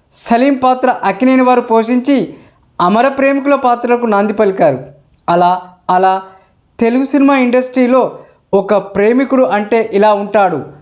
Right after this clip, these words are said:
అనే అంతగా పాత్రలతో మమేకమై లైలా మజ్ను, దేవదాసు, ప్రేమనగర్, ప్రేమాభిషేకం వంటి ఇలా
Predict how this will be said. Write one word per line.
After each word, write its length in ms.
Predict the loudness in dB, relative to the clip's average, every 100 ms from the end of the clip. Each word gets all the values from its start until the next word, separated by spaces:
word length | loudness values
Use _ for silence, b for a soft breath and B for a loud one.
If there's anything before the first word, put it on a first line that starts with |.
| _ _ _ -6
అనే 320 | -2 0 0 -2 -2
అంతగా 640 | -2 0 0 0 0 -6 B B B _ _ 0
పాత్రలతో 640 | 0 0 0 0 2 0
మమేకమై 640 | 2 0 0 0 0 0
లైలా 440 | 0 2 2 2 2
మజ్ను, 480 | 0 -2 -2 -4 -4 B B _
దేవదాసు, 800 | -6 0 2 2 2 0 -2 -8 -8 b b b b _ -2
ప్రేమనగర్, 540 | 0 0 0 0 0 -2 -12 -20 _ -2
ప్రేమాభిషేకం 880 | 0 2 0 0 -2 0 0 0 0
వంటి 360 | -2 -2 -6 0
ఇలా 300 | 2 2 0